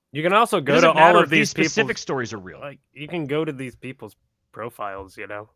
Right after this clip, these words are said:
Speaker 1: and, like, look up their LinkedIn, and, like,
Speaker 2: Yeah,
Speaker 1: it's not hard
Speaker 2: right.
Speaker 1: to verify.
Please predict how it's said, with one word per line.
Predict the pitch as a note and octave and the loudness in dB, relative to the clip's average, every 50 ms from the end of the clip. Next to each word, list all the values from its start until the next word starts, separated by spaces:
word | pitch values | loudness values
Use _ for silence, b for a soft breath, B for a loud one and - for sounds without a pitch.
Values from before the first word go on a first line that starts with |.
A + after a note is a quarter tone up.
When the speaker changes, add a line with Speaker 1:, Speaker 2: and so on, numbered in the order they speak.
| _ - | _ -14
Speaker 1:
and, | A#2 A2 G#2+ | -14 -12 -10
like, | G2+ G2+ G#2 _ _ | -12 -12 -14 _ _
look | - B2 B2 B2+ - | -14 -12 -12 -10 -10
up | E3 - | -10 -10
their | - A#2+ G2+ | -10 -12 -10
LinkedIn, | G2+ A2+ A#2 A2 - A2+ B2 A#2 G2+ | -8 -10 -10 -10 -10 -10 -8 -8 -8
and, | G2 G#2 G#2 G#2 G#2 | -8 -12 -18 -20 -20
like, | G#2 _ _ _ _ _ _ _ _ _ _ _ _ _ _ _ _ _ _ _ _ _ _ _ _ _ _ _ _ - | -20 _ _ _ _ _ _ _ _ _ _ _ _ _ _ _ _ _ _ _ _ _ _ _ _ _ _ _ _ -6
Speaker 2:
Yeah, | - G#3+ G#3 - | -2 -2 -2 -2
Speaker 1:
it's | - D3+ C#3 - | -4 -8 -6 0
not | F3+ G3+ F#3+ - | 2 2 4 6
hard | F3+ G3 | 4 4
Speaker 2:
right. | D3+ | 4
Speaker 1:
to | C#3+ | 2
verify. | A2 C3 C#3+ D3+ B2 - - G#2 G2 G#2 A#2 | 0 0 0 0 0 -2 -6 -10 -10 -10 -10